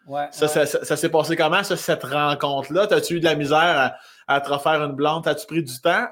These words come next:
Speaker 2: entre la rupture et Annie ?
Speaker 1: Oh mon Dieu, oh sacrifice, OK.
Speaker 2: <laughs> Mon Dieu, on n'est pas obligé d'y aller non plus, là. <laughs>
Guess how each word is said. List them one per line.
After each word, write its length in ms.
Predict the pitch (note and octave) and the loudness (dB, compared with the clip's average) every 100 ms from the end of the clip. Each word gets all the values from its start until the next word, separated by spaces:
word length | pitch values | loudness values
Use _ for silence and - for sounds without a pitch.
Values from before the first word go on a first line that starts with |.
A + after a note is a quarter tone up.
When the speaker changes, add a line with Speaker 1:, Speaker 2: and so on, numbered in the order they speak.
| - | -2
Speaker 2:
entre 340 | D#3+ E3+ D#3+ _ | -2 -2 -8 _
la 160 | D3 D3 | -2 0
rupture 560 | C#3 C#3+ - F3+ F#3 D#3 | 0 -4 -2 0 0 -2
et 200 | D#3 D#3 | -4 -2
Annie ? 400 | C#3+ C#3 D3+ A3+ - _ _ _ _ | 0 -2 -4 -10 -14 _ _ _ _
Speaker 1:
Oh 180 | D#3 D#3 | -10 -8
mon 200 | C#3 C3+ | -10 -14
Dieu, 440 | B2 C#3 D3 C#3+ - | -14 -12 -10 -10 -10
oh 260 | D3 C#3+ A2+ | -6 -6 -8
sacrifice, 680 | - B2 - A#2+ B2 A#2+ - | -12 -12 -12 -14 -14 -16 -10
OK. 220 | B2 - C#3 B2+ _ _ - | -10 -6 -8 -8 _ _ -2
Speaker 2:
<laughs> 560 | F#3 - D4 A#3+ C#4 B3 | 0 2 0 2 0 2
Mon 160 | A#3 | 2
Dieu, 140 | A3+ A#3+ C#4 C#4 - | 0 -4 -12 -14 -6
on 480 | G3+ A#3 A3 G3+ G3 | -2 0 0 2 4
n'est 80 | F#3+ | 2
pas 80 | |
obligé 260 | A#3 G3+ A3 | 0 0 -2
d'y 140 | F3+ | 2
aller 200 | F#3+ G#3 | 4 4
non 220 | G3+ F#3 E3+ | 4 4 2
plus, 160 | G#3 A#3 | 0 0
là. 100 | A#3 - F3+ - - | -2 -2 -6 -6 -2
<laughs> 520 | B3 A#3 - C#4 - | 0 2 0 -2 -2